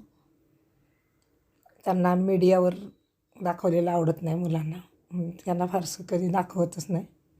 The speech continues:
मी आपली बसले त्यांच्याशी गप्पा मारत. आणि मग, अ,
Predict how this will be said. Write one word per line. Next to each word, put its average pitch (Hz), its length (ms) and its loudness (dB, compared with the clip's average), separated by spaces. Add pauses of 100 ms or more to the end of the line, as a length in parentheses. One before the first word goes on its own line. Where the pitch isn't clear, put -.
(960)
मी 180 200 2
आपली 180 260 -2
बसले 180 360 -4 (360)
त्यांच्याशी 175 480 -6
गप्पा 180 300 -2
मारत. 175 280 0 (1500)
आणि 175 180 0
मग, 170 280 -2
अ, 175 220 0